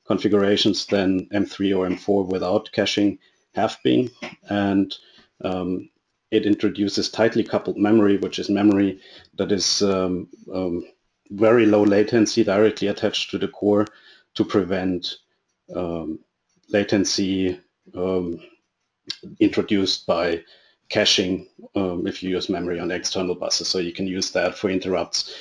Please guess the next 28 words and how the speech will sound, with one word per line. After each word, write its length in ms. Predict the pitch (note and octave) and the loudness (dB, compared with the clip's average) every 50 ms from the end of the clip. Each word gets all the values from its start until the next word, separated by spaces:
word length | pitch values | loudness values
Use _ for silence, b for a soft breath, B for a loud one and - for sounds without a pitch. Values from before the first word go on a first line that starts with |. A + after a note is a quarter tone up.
| B B B _ | B B B _
which 220 | - F2+ - - | -4 -2 0 0
need 160 | G2+ F#2+ F2+ - | 0 0 0 0
to 160 | - G2+ F2 | -2 -2 -2
have 220 | F2+ F2 F2+ F2+ - | 0 0 -2 -2 -4
high, 420 | - - - - F#2 F#2 G2 F2+ | -8 -12 -4 -2 0 2 2 0
highly, 560 | F2 - - F#2+ F#2 F#2+ F#2+ F#2+ F#2 F2 - - _ _ - - | 0 -2 -2 0 0 2 2 0 0 -2 -6 -10 _ _ -6 -6
uh, 80 | G2+ F2+ | -4 -4
predictable 540 | - - E2 G#2+ G#2+ - - F2+ - F#2+ | -4 -4 -4 -4 -2 -2 -6 -4 -2 -2
response 420 | F#2+ F2 - - - B2 C3 - - | -2 -2 -2 0 0 0 0 0 0
times, 420 | - A#2 G#2+ G#2 G#2 - - B B B B B B B | 0 2 4 4 4 2 2 B B B B B B B
use 200 | G2+ G2+ F2+ - | 0 0 0 0
tightly 300 | - - F#2 - F#2 F2+ | 0 -2 -2 -2 -2 -6
coupled 320 | - - F#2+ - F#2+ - | -6 -6 -6 -6 -6 -4
memory. 400 | E2+ F2 F2 F2 F2+ E2+ E2 E2+ - _ B B B B B B B B _ - - | -4 -2 -2 0 -2 -2 -4 -4 -8 _ B B B B B B B B _ -4 -2
Uh, 120 | G2 F#2+ - | -2 0 2
in 80 | G2+ G2+ | 2 2
addition 340 | F#2+ - A#2 A#2 - - A2 | 4 4 2 2 4 4 2
to 80 | G#2+ F#2+ | 2 4
that, 320 | G#2 A2+ C3+ D3+ D3+ - - - - - - - | 4 4 4 4 4 0 -6 -10 -12 -12 -12 -10
it 80 | F#2 | -6
offers, 540 | - F#2+ G2+ - - G2+ F#2 - - - - | -4 -4 -4 -2 -2 -2 0 0 -2 -2 0
um, 340 | F#2 F#2 F#2 F#2 F2+ F2 - b b b b b | 0 0 0 0 -2 -4 -6 b b b b b
error 220 | - F#2+ G2 G2 | 0 2 2 2
checking 460 | F2+ - - G2+ - - G#2 F#2+ F#2 F2+ | 2 2 2 0 2 2 0 0 2 0
and 120 | D#2+ - | -2 -4
correcting 480 | - F#2+ F#2 G#2+ A#2 - - C3 A2+ A2+ | -2 0 2 2 2 2 2 4 6 6
mechanisms 680 | A2+ A2+ A2+ - A2 G#2+ A2 G#2 - - G#2+ G2+ - - | 6 4 4 4 6 6 6 4 4 4 4 2 2 0
and, 300 | F2+ G2+ G2+ F#2 - | 2 2 2 2 2